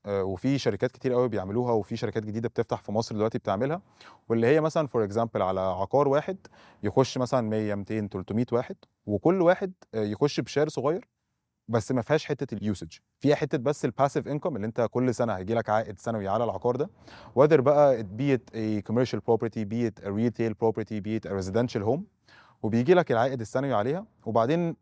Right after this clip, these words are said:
آه، بعد مثلًا خمس سنين أو عشر سنين البيت كله بيتباع، وبيجي لك العائد بتاعها. فهي دي الفكرة كلها. The sharing economy، it's been around في، في أوروبا وأمريكا كتير، بس دلوقتي it's starting to grow في مصر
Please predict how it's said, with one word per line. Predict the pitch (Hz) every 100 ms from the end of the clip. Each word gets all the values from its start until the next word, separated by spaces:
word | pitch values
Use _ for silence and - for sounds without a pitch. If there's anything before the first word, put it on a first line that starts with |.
| 117
آه، | 117
بعد | 110 120 117
مثلًا | 127 135
خمس | - 131 120 -
سنين | 110 123
أو | 98 104
عشر | -
سنين | 113 120
البيت | 113 117
كله | - 123
بيتباع، | 107 95 117 170 - _ - - -
وبيجي | 110 113 160
لك | 170 - -
العائد | 117 110 107 107 104 98 104 123 110
بتاعها. | 98 90 85 - _ _ _ _ _ _
فهي | - 165
دي | 190
الفكرة | 190 175 165
كلها. | 131 107 98
The | 95 90
sharing | 147 175
economy، | 127 131 151 165 165 - _ _ _ _ _ _ -
it's | 120 -
been | 104 151
around | 175 127 147 143 117 95 - - _ _ _ _
في، | 107 110
في | -
أوروبا | 110 120 - 127
وأمريكا | 101 117 135
كتير، | 113 - 151 - -
بس | 104 -
دلوقتي | 113 117 165 180 139
it's |
starting | - - 143 151
to | 113 101
grow | 113 131
في | -
مصر | 110 156 - -